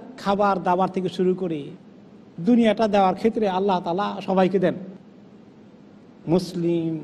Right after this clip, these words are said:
অমুসলিম, কাফের, বেদিন, নেককার, ফুজ্জার, সবাই দুনিয়া পায়, সবাই খাবার দাবার, দুনিয়া, টাকা পয়সা। এই যে মুসলমানকে বেশি দিবেন, অমুককে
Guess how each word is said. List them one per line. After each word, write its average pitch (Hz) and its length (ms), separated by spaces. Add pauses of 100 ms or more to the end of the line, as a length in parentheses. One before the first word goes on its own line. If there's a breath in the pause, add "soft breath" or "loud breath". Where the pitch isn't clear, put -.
(120)
অমুসলিম, 170 720 (140)
কাফের, 170 600 (140)
বেদিন, 160 680 (120)
নেককার, 160 600
ফুজ্জার, 151 600 (960)
সবাই 254 300
দুনিয়া 226 340
পায়, 214 360
সবাই 202 360
খাবার 190 400
দাবার, 180 340
দুনিয়া, 175 280
টাকা 175 360
পয়সা। 165 400 (480)
এই 165 100
যে 165 80
মুসলমানকে 175 480
বেশি 160 200
দিবেন, 175 320 (460)
অমুককে 165 400